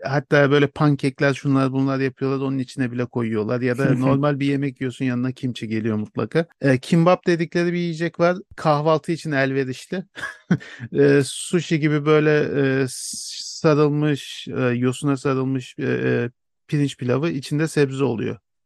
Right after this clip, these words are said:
Speaker 1: E, balık olmuyor.
Speaker 2: Hmm.
Speaker 1: E, kahvaltıları olmadığı için Korelilerin sabah ne yiyeceğini bir düşünüyorsun. Hani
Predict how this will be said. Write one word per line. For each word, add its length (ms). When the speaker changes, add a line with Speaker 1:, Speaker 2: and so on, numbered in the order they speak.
Speaker 1:
E, 200
balık 260
olmuyor. 360
Speaker 2:
Hmm. 180
Speaker 1:
E, 140
kahvaltıları 760
olmadığı 380
için 320
Korelilerin 720
sabah 360
ne 140
yiyeceğini 480
bir 100
düşünüyorsun. 760
Hani 260